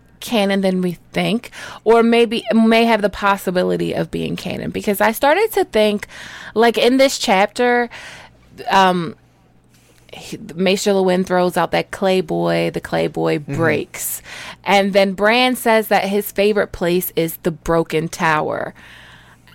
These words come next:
Speaker 1: And, um, there's nothing in the Broken Tower but the crows, the birds, and an ancient owl, and Bran knows them all.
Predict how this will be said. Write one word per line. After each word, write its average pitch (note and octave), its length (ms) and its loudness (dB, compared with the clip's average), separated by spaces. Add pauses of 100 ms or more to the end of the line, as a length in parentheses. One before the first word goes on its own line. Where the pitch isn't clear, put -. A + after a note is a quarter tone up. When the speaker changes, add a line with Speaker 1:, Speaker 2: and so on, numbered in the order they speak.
(100)
Speaker 1:
And, G3 580 2 (120)
um, F3+ 440 2 (300)
there's G#3 280 2
nothing G#3+ 540 2 (160)
in F#3+ 160 4
the G#3+ 100 2
Broken A#3 380 0
Tower B3 320 2
but F#3+ 300 0 (160)
the G3 100 0
crows, A3 680 4
the G3 80 0
birds, G3 720 2
and F#3+ 100 2
an F#3 160 2
ancient F#3+ 440 0 (100)
owl, F3+ 540 2
and G3 220 0
Bran G3 400 4 (180)
knows F#3+ 300 4
them F#3 160 2
all. E3 240 0